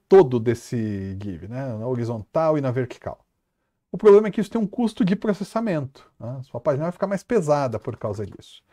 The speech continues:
Eu quero controlar só a largura, então eu vou usar o container type inline size,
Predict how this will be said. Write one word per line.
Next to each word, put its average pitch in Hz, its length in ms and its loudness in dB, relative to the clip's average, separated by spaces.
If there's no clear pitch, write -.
Eu - 80 -4
quero 220 220 2
controlar 208 460 2
só - 240 0
a 220 80 6
largura, 139 680 4
então 110 240 -6
eu 165 60 -4
vou 165 180 -4
usar 147 220 0
o 160 120 0
container 151 540 -8
type 151 400 -4
inline 156 520 -4
size, 104 800 -8